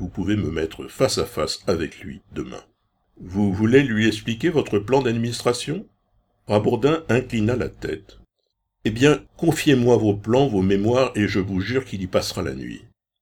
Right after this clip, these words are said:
Allons-y donc, dit Rabourdin, car c'est bien le moins qu'après six ans de travaux, j'ai la jouissance de deux ou trois heures pendant lesquelles un ministre du roi sera forcé d'applaudir à tant de persévérance.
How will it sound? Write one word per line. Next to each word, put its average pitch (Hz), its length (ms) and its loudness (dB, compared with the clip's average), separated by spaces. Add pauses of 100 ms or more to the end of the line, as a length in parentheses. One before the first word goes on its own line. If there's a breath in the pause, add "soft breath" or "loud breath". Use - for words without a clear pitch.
(240)
Allons-y 104 360 6
donc, 98 300 2
dit 95 80 -2
Rabourdin, 92 680 -2
car 87 320 0
c'est 80 260 -8
bien 92 260 -2
le 90 120 2
moins 104 240 0
qu'après 82 320 -8
six 104 240 -6
ans 95 80 -2
de 95 80 -12
travaux, 92 360 -6
j'ai 90 200 -8
la 78 100 -4
jouissance 90 500 -8
de 76 120 -10
deux 110 180 -2
ou 90 180 -4
trois 80 360 -8
heures 87 180 -6
pendant 80 240 -10
lesquelles 73 440 -10 (200)
un 90 80 0
ministre 98 400 -4
du 82 120 -4
roi 85 220 -2
sera 73 280 -4
forcé - 320 -8
d'applaudir 76 680 -8
à 78 120 -2
tant 90 240 -2
de 85 100 -10
persévérance. 57 960 -10